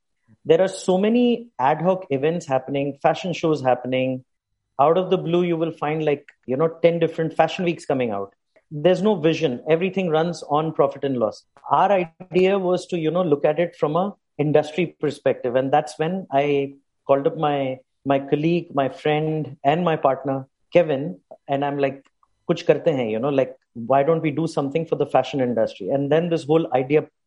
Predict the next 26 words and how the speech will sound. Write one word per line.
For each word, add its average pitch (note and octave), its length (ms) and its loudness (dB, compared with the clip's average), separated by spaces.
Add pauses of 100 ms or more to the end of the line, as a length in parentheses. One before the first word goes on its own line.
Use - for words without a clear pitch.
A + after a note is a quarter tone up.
came C#3 320 0 (100)
across, C#3 460 0
and C3 240 -2 (440)
we're C#3 120 4
like, D3 220 0
"Let's D#3 220 0
put D#3+ 220 0
up D3 240 -2 (520)
a E3 120 4
fashion E3 400 2
week, D#3 180 -2
which D3 220 0
is D3 240 -2 (100)
for D#3+ 220 2
the F#3 100 -2
industry, E3 640 0 (300)
by C3+ 300 4
the C#3 160 -2
industry." A#2 720 -2 (480)
So D3+ 500 4
that's D#3+ 240 2
how F3 160 2
we F#3 320 -4 (220)
brought C#3 340 0
in, F3+ 260 -2 (180)
uh, C3 600 0